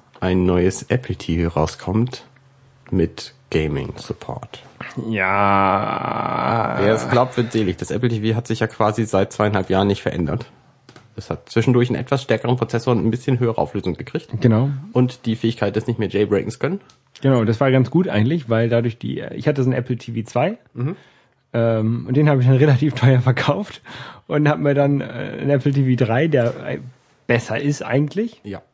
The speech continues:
Speaker 2: ähm, gekauft und hatte noch Geld übrig.
Speaker 1: Genau, ich auch.
Speaker 2: Ja.
Speaker 1: Und jetzt kommt angeblich ein neues Gerät, was auch interessant <clears throat> ist. Ich meine, die, die, ähm, wie heißen die? Made for iPhone oder so?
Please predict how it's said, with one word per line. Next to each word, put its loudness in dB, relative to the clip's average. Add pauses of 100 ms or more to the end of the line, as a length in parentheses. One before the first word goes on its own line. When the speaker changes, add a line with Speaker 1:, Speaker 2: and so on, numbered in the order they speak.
Speaker 2:
ähm, 0 (360)
gekauft -4
und 0
hatte 0
noch 2
Geld 4
übrig. -2 (540)
Speaker 1:
Genau, 2
ich -6
auch. -6 (1040)
Speaker 2:
Ja. -8 (640)
Speaker 1:
Und 2
jetzt 2
kommt -2
angeblich -2
ein -2
neues 0
Gerät, 2
was -2
auch -2
interessant 0
<clears throat> -10
ist. -6
Ich -4
meine, 2
die, 2 (220)
die, 0
ähm, -6 (140)
wie -10
heißen -8
die? 0
Made 0
for 0
iPhone 0
oder 0
so? -2